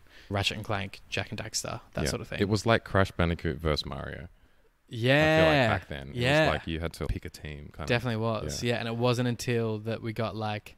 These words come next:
Speaker 1: when the first Nintendo D S came out, like, the
Speaker 2: Mm.
Speaker 1: big chunky
Speaker 2: Yep.
Speaker 1: grey ones.
Speaker 2: Yes, yeah.
Speaker 1: Shortly after Animal Crossing.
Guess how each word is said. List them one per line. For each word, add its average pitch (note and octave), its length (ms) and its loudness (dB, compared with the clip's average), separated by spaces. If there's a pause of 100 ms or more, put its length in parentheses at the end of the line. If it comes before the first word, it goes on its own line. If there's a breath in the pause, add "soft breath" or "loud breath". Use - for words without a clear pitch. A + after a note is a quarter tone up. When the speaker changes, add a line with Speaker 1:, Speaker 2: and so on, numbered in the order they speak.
(320 soft breath)
Speaker 1:
when B2 120 0
the A#2+ 60 2
first B2+ 440 2
Nintendo A#2 400 -2
D A2+ 160 0
S B2+ 180 -2
came C#3 280 0
out, D#3+ 220 -2
like, G2 120 0
the A2 60 0
Speaker 2:
Mm. D#2 80 -4
Speaker 1:
big E2+ 180 -2
chunky A#2 760 -4
Speaker 2:
Yep. - 220 2
Speaker 1:
grey A#2+ 320 2
ones. D3 580 -2
Speaker 2:
Yes, E2 360 0
yeah. D#2 140 -4 (480)
Speaker 1:
Shortly B2 540 0
after A2+ 600 -4 (160)
Animal A#2 260 0
Crossing. A2+ 540 -6